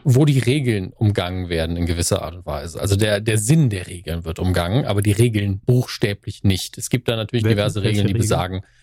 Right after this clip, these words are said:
Speaker 1: man darf nicht so halbnackt irgendwie vor der Kamera agieren, also Bikini oder, ähm, auch
Speaker 2: Ja.
Speaker 1: Shorts oder sowas, das, das darf man eigentlich nicht, aber es gibt eine Ausnahme, wenn nämlich man am Strand streamt oder in der Nähe von einer Badewanne oder so.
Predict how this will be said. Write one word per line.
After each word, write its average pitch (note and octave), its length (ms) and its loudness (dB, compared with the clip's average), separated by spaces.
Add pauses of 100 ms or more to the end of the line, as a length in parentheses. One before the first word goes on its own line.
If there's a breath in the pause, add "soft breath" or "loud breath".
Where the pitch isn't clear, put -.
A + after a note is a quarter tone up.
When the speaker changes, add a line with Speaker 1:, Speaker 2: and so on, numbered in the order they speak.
(100)
Speaker 1:
man F#2+ 160 2
darf F#2+ 300 -4
nicht G#2 240 -2
so E2+ 160 0
halbnackt F#2+ 480 -4
irgendwie B2+ 320 0
vor C#3+ 160 0
der A#2+ 100 0
Kamera A2+ 420 -2
agieren, G#2+ 440 0
also F#2+ 180 -4
Bikini B2 580 4
oder, F#2+ 340 -2 (380 soft breath)
ähm, F#2 220 0
auch - 80 0
Speaker 2:
Ja. A2 240 2
Speaker 1:
Shorts A#2 260 -2
oder A#2 140 2
sowas, G#2 320 0
das, - 160 -12
das - 240 -12
darf C#3 240 0
man C#3+ 140 2
eigentlich A#2+ 320 -2
nicht, C3 240 2
aber C#3+ 320 0
es C3 120 -6
gibt - 160 -8
eine A2+ 100 2
Ausnahme, G#2+ 500 -2 (240 soft breath)
wenn C3 360 2
nämlich D3+ 600 4
man A2+ 160 4
am G#2+ 240 0
Strand G#2 680 2
streamt B3 960 2
oder C3+ 240 4
in B2 160 2
der G#2+ 100 2
Nähe B2 320 4
von - 220 -4
einer G#2 240 2
Badewanne D#2 760 -2
oder D2 220 -8
so. - 380 -8